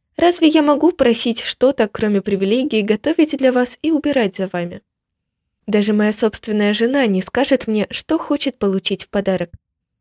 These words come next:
Это, без сомнения, результат моего глубокого убеждения, что лучшие подарки всегда должны быть сюрпризом. В первые годы нашей семейной жизни Лори говорила:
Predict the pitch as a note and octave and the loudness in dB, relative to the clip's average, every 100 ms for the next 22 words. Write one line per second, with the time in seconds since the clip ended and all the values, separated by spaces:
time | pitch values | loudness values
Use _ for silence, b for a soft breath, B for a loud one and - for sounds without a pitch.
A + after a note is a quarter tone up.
0 | _ - D4+ F4+ F4 D#4+ - D4+ D4 C#4+ | _ -2 0 2 2 2 0 0 0 0
1 | C4+ B3 G#3 G#3+ F#3+ F#3 - C#4 - A3 | 2 2 2 2 2 0 2 2 2 0
2 | G3 G3 F#3+ F#3 B3 D4 D#4 C#4 C#4 B3+ | 0 0 0 2 0 2 0 0 0 -2
3 | A#3 A3+ G#3 G3+ - _ _ - - B3+ | 0 0 0 -2 -6 _ _ -4 0 4
4 | F4+ - B3 G3+ F#3+ F#3 - - - F3+ | 4 2 0 0 0 0 -4 -6 -2 -2
5 | F3 A3 C#4 C4 A#3+ G3 F#3 F#3 F#3 - | -2 -2 0 0 -2 -2 -4 -4 -6 -8
6 | - A3 - C4 G#3 F3 F3 - _ _ | -8 -6 -4 -4 -2 -4 -8 -14 _ _
7 | _ _ - F#4 E4 D#4+ B3 C#4+ B3+ B3+ | _ _ 2 4 6 4 4 4 4 4
8 | A3+ A3+ A3 - A3 G#3 G3 G3 A3+ C#4 | 4 2 0 0 2 4 4 2 2 2
9 | E4+ D#4 C#4 - C4+ D4+ C#4+ C4+ C4+ C4+ | 2 2 0 0 0 0 2 2 2 2
10 | G3+ F#3 | 0 -2